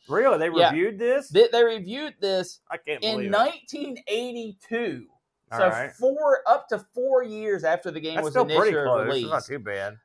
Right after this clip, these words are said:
Speaker 2: Um, a-, a-, and they, uh, again, much like last week when they did the review of the game that wasn't actually the game, this one was closer.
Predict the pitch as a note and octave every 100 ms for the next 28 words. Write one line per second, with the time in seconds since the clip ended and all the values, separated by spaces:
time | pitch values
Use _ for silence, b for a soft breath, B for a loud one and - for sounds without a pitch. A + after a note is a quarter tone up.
0 | - D#3+ D#3+ D#3 C#3+ B2 _ _ _ _
1 | _ _ - - - G3 - G#3+ A3 G#3+
2 | A3 A#3+ B3+ B3 - G#3+ A#3+ A#3+ A#3 A#3
3 | - A3+ F#3 A3+ D4 A#3+ A#3+ A#3+ _ F3
4 | G3+ A3 - G#3+ G#3 C#3+ D#3 G3 G#3+ E3+
5 | D#3 D3+ _ D#3 C#3+ D3 C#3+ D#3+ D#3 D3+
6 | C#3+ C#3 D3+ D#3 C#3+ B2 B2 D3 D3+ D3+
7 | C#3+ B2+ - _ _ _ _ _ D3+ E3
8 | E3+ - D3 D#3 D#3 C#3+ B2+ A#2 D3 C#3+
9 | C#3 B2+ _ _ _ - D#3+ C4 C4+ B3+
10 | G#3 F3+ - - - E3 A#3+ A#3+ C4 C4+